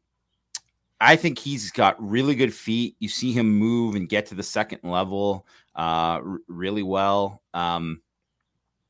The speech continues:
he's a guy who needs, uh, some technical work, but he's got good footwork. But, like, uh, I, I think one of the things, he's got some, like, technical work in terms of, like, his fit and all that, but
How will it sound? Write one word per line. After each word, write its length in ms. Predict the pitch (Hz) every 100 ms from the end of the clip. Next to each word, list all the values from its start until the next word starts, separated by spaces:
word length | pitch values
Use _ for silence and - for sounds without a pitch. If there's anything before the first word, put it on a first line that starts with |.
| -
he's 160 | 117
a 40 | 107
guy 180 | 110 110
who 160 | 113
needs, 600 | 98 104 113 117 - - -
uh, 360 | 101 95 95 92 _ _ _ _
some 240 | - - 104
technical 560 | - 123 - - 127
work, 180 | 120 135 98
but 100 | 98
he's 120 | 87
got 260 | 107 -
good 160 | - 110
footwork. 460 | - 110 110 110 -
But, 180 | 82
like, 200 | 90 92 - - -
uh, 380 | 92 90 87 87 - _ _ _ -
I, 100 | 90 -
I 80 |
think 460 | 104 135 110 - - _ _ _ _ -
one 260 | 110 123
of 60 | 127
the 100 | 113
things, 320 | 110 110 101
he's 100 | 107
got 200 | 127 160
some, 120 | 151 -
like, 220 | 113 110
technical 500 | - 120 113 107 104
work 260 | 95 95 92
in 60 |
terms 260 | 92 98 90
of, 140 | 90
like, 180 | 80 85
his 160 | 85 -
fit 460 | - - 104 117 -
and 120 | 107
all 160 | 110 113
that, 380 | 110 127 - -
but 220 | 87